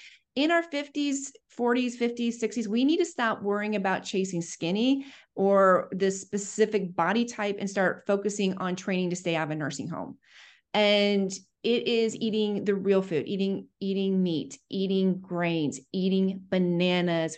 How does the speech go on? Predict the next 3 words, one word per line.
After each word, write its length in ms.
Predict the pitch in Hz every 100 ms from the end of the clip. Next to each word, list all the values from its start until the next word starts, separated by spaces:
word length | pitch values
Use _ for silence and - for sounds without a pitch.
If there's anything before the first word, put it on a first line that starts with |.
| -
fruits, 760 | - - 196 196 185 - - - _ _
vegetables, 640 | 196 196 196 - 175 151 - -
potatoes. 840 | 185 180 175 180 170 160 123 -